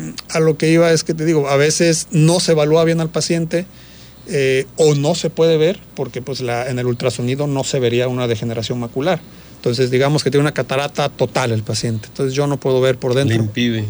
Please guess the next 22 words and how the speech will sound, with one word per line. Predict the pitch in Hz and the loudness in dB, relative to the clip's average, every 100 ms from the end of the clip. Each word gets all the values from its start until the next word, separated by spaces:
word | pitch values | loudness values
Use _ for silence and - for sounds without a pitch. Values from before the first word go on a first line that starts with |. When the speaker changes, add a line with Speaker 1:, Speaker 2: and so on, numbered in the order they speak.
| 104 | -6
Speaker 2:
Fíjese, | 147 131 127 | -4 -2 -2
Tata, | - 101 - - - | -4 -6 -6 -10 -4
Speaker 1:
Sí. | 185 - - - - - - - - | -2 -2 -6 -20 -20 -20 -20 -16 -4
Speaker 2:
bueno, | 139 104 | -2 -2
pensando | 107 104 127 123 113 95 | -2 -4 -4 -4 -4 -4
como | - 95 95 | -6 -6 -4
el | 95 | -4
público | - 117 107 107 | 0 0 2 0
en | 87 | 0
general, | 95 107 110 98 | 0 0 0 -4
"Ah, | - | -8
pues | 151 - | -8 -8
el | 110 | -6
doctor, | 104 120 139 120 98 - - | -4 -2 0 -2 -6 -12 -8
el | 113 | -2
oftalmólogo | 104 - 113 123 135 120 107 | -2 0 2 4 4 4 2
nada | 113 123 | 2 2
más | 120 113 - | 0 -2 -4
me | 107 | -2
ve | 104 | 2
el | 120 | 2
ojo" | 120 107 101 | 0 -4 -10